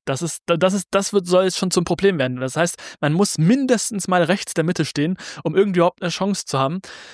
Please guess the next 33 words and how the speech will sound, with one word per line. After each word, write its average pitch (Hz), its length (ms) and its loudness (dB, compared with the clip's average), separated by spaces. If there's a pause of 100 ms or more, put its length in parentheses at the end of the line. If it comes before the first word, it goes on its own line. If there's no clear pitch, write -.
(200)
in 156 140 2
dieses 156 360 -4
Amt, 214 280 0
in 160 80 0
dieses 147 220 0
eigentlich 160 260 2
unabhängige 156 400 2
Amt 151 160 0
gewählt 147 220 0
zu - 100 -8
werden. 113 220 -4 (600)
Und 156 200 2
natürlich 175 320 2
die - 100 0
anderen 160 320 2
Taktiken, 147 460 0
die 131 80 0
könnt 151 200 0
ihr 139 80 2
auch 147 140 4
alle 139 220 2
bei 131 100 2
der 120 140 0
A 120 60 0
F - 100 -10
D 139 100 2
schon 131 160 -2
längst 143 300 0
beobachten, 135 400 -2
die 131 80 -2
Verbreitung 131 480 0
von 131 100 -2
Desinformationen. 135 840 2